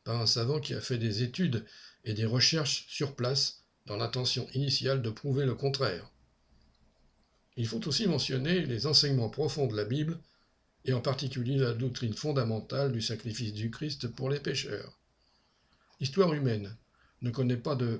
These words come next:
pensée religieuse plus profonde. Comment des hommes d'il y a mille neuf cents à trois mille quatre cents ans ont-ils pu émettre ces vérités et ces principes ? Comment se fait-il qu'un simple charpentier, avec quelques pêcheurs,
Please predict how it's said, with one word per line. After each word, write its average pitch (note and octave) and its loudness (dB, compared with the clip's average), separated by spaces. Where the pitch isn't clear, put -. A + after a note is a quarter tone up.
pensée D3 2
religieuse C3+ 0
plus F3 0
profonde. F3 -2
Comment F3 6
des C#3+ 2
hommes A#2 4
d'il A2+ 0
y A2 2
a G2+ 2
mille C3+ 2
neuf C3+ 4
cents A#2 0
à F#2 -8
trois C#3 0
mille C#3+ 0
quatre - -2
cents B2 0
ans F3 2
ont-ils C#3 -2
pu G3 -2
émettre D3+ 2
ces A#2+ 0
vérités B2 0
et G#2 -6
ces A2 -2
principes ? C#3 -2
Comment F3 2
se C3+ 0
fait-il B2+ -2
qu'un A2 -2
simple C3+ 0
charpentier, B2 -4
avec A2+ -2
quelques C#3+ 0
pêcheurs, D#3 2